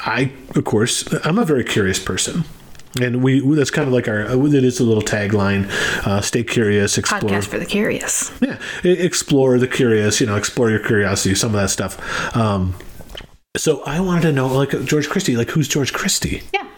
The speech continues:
Speaker 1: Right? So this is who George Christie was. We don't, we don't like George Christie, by the way.
Speaker 2: Oh,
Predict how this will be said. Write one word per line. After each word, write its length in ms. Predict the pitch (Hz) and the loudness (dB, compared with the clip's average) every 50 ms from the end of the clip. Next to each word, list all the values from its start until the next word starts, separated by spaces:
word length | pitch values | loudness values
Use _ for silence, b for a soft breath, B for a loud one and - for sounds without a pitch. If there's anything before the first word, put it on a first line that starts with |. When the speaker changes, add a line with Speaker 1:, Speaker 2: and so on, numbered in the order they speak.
| - - - | -10 -6 -4
Speaker 1:
Right? 260 | 120 139 190 - B B B B B B B B B B | -2 -2 -2 -4 B B B B B B B B B B
So 220 | - 160 147 143 143 - - - - - - | 0 2 2 0 0 -4 -8 -16 -10 -4 -2
this 180 | 143 139 - | 0 2 2
is 80 | 185 147 | 2 0
who 80 | 147 127 | 2 2
George 240 | 127 120 113 - | 2 2 2 2
Christie 260 | - - 127 - - 101 | 0 -2 -2 0 0 0
was. 300 | 92 87 87 - - - | 0 0 -2 0 2 2
We 120 | 151 190 | 2 4
don't, 220 | 277 247 - - | 2 2 0 0
we 120 | 135 156 180 | 0 0 2
don't 200 | 185 143 110 101 | 2 0 0 0
like 220 | 104 104 101 98 | 0 0 0 0
George 260 | - 120 120 123 - - | 2 2 2 2 2 0
Christie, 260 | - 139 131 - 147 | 0 0 2 2 2
by 160 | 139 139 139 139 | 2 2 2 2
the 80 | 139 | 2
way. 220 | 139 147 156 156 - - - | 2 2 0 -2 -2 -4 -6
Speaker 2:
Oh, 240 | 214 196 165 - | -6 -6 -8 -12